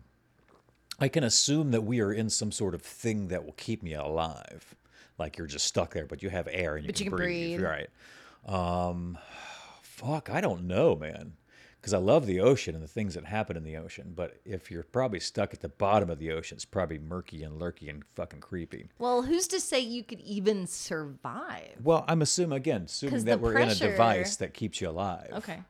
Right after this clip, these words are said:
Speaker 2: Yeah. Yeah,
Speaker 1: Um,
Speaker 2: yeah, yeah.
Speaker 1: so you
Speaker 2: I,
Speaker 1: can
Speaker 2: I
Speaker 1: have to
Speaker 2: don't
Speaker 1: experience. 'Cause otherwise it'd be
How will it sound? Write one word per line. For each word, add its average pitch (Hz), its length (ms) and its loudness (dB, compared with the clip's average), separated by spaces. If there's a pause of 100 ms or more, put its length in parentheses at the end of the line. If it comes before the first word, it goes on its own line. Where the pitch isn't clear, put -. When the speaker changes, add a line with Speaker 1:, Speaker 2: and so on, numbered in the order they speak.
Speaker 2:
Yeah. 226 120 -12 (320)
Yeah, 196 120 -10
Speaker 1:
Um, 85 500 -2
Speaker 2:
yeah, 107 60 -14
yeah. - 40 -16 (140)
Speaker 1:
so 110 140 -2
you 98 80 0
Speaker 2:
I, - 20 -6
Speaker 1:
can 90 240 -4
Speaker 2:
I - 40 -8
Speaker 1:
have 104 160 0
to 110 60 0
Speaker 2:
don't 90 60 0
Speaker 1:
experience. 87 580 -2
'Cause 104 140 0
otherwise 95 360 4
it'd 82 80 -6
be 87 120 0